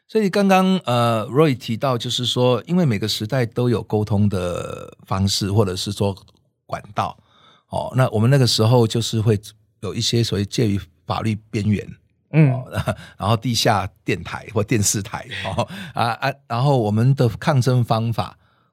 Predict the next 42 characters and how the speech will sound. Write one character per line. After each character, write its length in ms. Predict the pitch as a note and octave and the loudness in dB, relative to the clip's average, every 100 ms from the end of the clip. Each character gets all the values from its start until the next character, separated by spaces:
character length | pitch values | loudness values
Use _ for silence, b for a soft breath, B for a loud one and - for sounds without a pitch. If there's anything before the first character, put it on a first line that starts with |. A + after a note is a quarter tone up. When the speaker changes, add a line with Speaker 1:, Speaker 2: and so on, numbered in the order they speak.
| - | -14
Speaker 1:
哦， 120 | E2+ | -12
其 100 | - | -6
实 140 | - - | -4 2
为 140 | C#3+ | 2
了 60 | A#2+ | 4
要 140 | A#2+ - | 0 0
让 160 | C3+ | -2
我 20 | |
们 100 | F#2+ | -2
的 40 | F#2 | -2
声 180 | - A2 | 2 2
音 80 | |
被 140 | G2+ G2 | 2 0
听 360 | - G2 G2 | -4 -4 -2
见， 240 | G2 G#2 F2+ | -2 -4 -6
Speaker 2:
嗯。 360 | D3 D3 B2+ C3 | -8 -8 -8 -10
Speaker 1:
我 60 | A2 | -6
们 60 | |
必 140 | A2 C#3 | -2 0
须 100 | C#3 | 2
要 60 | |
用 180 | A#2+ C3+ | 2 0
一 60 | A2 | 0
些 180 | - A#2+ - | 0 -2 -4
比 220 | - F#2+ | -10 -8
较 260 | F2+ C#3 A2+ | -2 2 0
激 300 | - - A#2 | -2 -4 -2
烈 240 | A#2+ A2+ - | 0 0 -4
的， 220 | - - _ | -14 -18 _
Speaker 2:
嘿。 180 | - A2 F#2 | -12 -10 -8
Speaker 1:
哦， 20 | |
来 140 | F#2+ | -6
呈 240 | F#2+ - F2 | -4 -4 -2
现。 260 | G#2+ G2 - B B B | -2 -2 -4 B B B
可 120 | C#3+ | 0
是 60 | D3 | 2
现 180 | G3 E3 | 4 4
在 200 | E3+ C3+ | 2 2
众 200 | E3 C3 | 2 2
声 240 | A#2+ A#2 | 2 2
喧 300 | A2+ G2+ G#2 | 2 0 0
哗， 240 | F2+ - | 0 -4